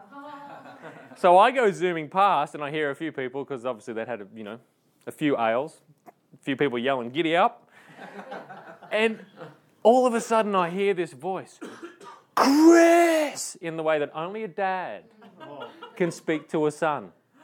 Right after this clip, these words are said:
Now, at that point, all the strength was with Chris, given his size, and all the vulnerability was with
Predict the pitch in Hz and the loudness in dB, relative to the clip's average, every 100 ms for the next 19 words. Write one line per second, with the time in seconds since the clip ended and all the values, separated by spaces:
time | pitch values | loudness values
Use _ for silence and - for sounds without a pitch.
0 | _ - _ _ _ 180 170 - - - | _ -20 _ _ _ -18 -16 -18 -20 -20
1 | _ _ _ _ - 175 170 - - - | _ _ _ _ -4 0 0 0 -10 -20
2 | - _ _ _ 180 185 160 254 - - | -20 _ _ _ -4 0 2 2 0 -4
3 | 202 147 110 _ _ _ _ 165 185 240 | -2 -2 -6 _ _ _ _ 2 4 4
4 | 262 247 _ - 156 160 - - - 185 | 0 -6 _ -14 -12 -12 -14 -18 -12 -6
5 | 151 110 - _ - 131 131 120 120 - | -6 -8 -18 _ -8 -6 -4 -4 -6 -8
6 | _ _ - 202 123 - - 113 113 117 | _ _ -8 -4 -4 -8 -10 -8 -6 -8
7 | 107 - 147 120 85 - 104 117 135 170 | -12 -2 4 4 4 -4 -12 0 4 6
8 | 180 139 143 143 131 120 123 127 107 107 | 4 4 4 4 0 -4 -2 -2 -2 -6
9 | 110 110 104 110 101 - | -8 -12 -12 -12 -12 -14